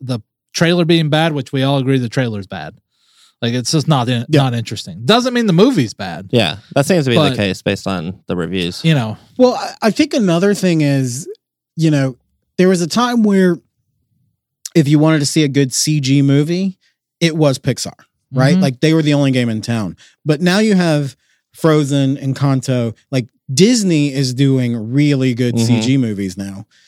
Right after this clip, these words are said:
Speaker 2: So, <clears throat> um, so there's no, like, there's no,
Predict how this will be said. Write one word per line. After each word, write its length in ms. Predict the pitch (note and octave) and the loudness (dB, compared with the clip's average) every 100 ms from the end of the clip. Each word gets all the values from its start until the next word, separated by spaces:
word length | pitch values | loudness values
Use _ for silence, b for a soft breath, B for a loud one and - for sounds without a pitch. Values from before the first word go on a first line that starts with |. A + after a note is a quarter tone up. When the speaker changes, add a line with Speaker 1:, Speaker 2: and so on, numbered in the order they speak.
| b b | b b
Speaker 2:
So, 580 | - - E3 D3 C#3+ C#3+ - _ _ _ | -10 -2 2 2 2 -2 -8 _ _ _
<clears throat> 420 | - D#3 C3 - | -10 -8 -10 -8
um, 500 | E3 C#3+ C3 A#2+ A#2+ - _ _ _ _ _ _ _ _ | -2 0 0 -4 -6 -12 _ _ _ _ _ _ _ _
so 160 | - F#3+ | -2 0
there's 220 | F3+ F3 | 2 2
no, 220 | F#3 G#3 G3+ | 2 0 0
like, 220 | F#3+ D#3 - | -2 -2 -2
there's 240 | E3 D3+ | -2 -2
no, 440 | D#3 G3 F#3+ F#3 | 0 2 2 2